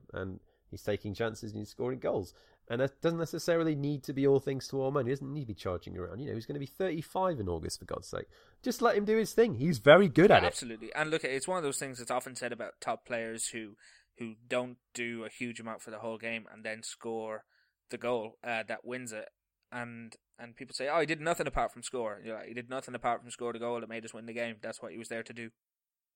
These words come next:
Speaker 2: Um, so, I heartily disagree with Mister R zero Y Keane's point, but I defend to the death his right to have it.
Speaker 1: Absolutely. We appreciate you.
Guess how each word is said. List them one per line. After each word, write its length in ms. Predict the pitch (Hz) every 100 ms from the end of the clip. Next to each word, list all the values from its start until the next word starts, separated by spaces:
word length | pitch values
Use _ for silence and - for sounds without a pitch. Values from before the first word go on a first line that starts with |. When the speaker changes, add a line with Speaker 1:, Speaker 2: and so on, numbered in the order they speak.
| _ 120
Speaker 2:
Um, 280 | 113 117 123 _
so, 340 | - 147 139 - _ _ _ _ _ _ - -
I 140 | 131
heartily 440 | 120 175 175 165 135
disagree 480 | 127 - 117 107 104 - - - _ -
with 120 | 113
Mister 540 | 113 - 113 110 101 -
R 200 | 113 113
zero 280 | 110 110 107
Y 200 | 107 110
Keane's 560 | - 113 110 107 - - -
point, 340 | - 127 123 - _
but 220 | 127 113 - -
I 200 | 110 113
defend 340 | 113 113 127 117
to 80 | 117
the 80 | 110
death 200 | 107 -
his 100 | 110
right 180 | 110 107
to 100 | 113
have 160 | 107 107
it. 40 | _
Speaker 1:
Absolutely. 600 | 120 123 - 107 101 90 82 -
We 120 | 113
appreciate 440 | 90 98 87 92
you. 100 | 85